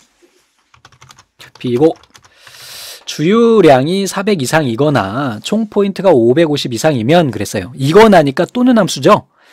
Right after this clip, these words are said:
자, 그러면 줘보죠. 주유량이 사백 이상이거나니까 또는 이렇게 갑니다. 총 포인트가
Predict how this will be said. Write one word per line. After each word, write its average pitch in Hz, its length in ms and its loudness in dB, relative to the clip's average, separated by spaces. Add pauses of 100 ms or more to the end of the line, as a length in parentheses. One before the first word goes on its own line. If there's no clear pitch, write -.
(120)
자, 101 240 -6
그러면 131 460 -6 (320)
줘보죠. 110 460 -10 (340)
주유량이 117 840 -8 (2500)
사백 180 640 -4 (120)
이상이거나니까 131 1400 -4
또는 208 300 -2
이렇게 104 180 -10
갑니다. - 440 -18 (1000)
총 117 220 -2
포인트가 127 680 -2